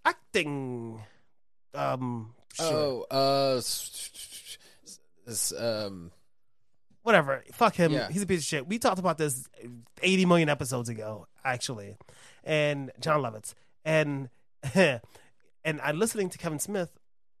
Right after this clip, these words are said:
Speaker 1: and listening to particularly an episode, a, a show he had called Jay and Silent Bob Get Old, which was started, like, a thousand days after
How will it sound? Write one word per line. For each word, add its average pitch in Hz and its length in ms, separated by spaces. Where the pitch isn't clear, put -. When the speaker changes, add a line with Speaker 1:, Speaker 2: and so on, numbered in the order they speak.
Speaker 1:
and 135 500
listening 160 360
to 143 160
particularly 139 460
an 123 100
episode, 135 260
a, 117 340
a - 20
show 151 200
he 135 140
had 127 160
called 123 360
Jay 127 200
and 139 200
Silent 127 300
Bob 120 160
Get 123 160
Old, 104 340
which 151 240
was 131 400
started, 143 540
like, 123 180
a 120 60
thousand 131 380
days 120 360
after 113 680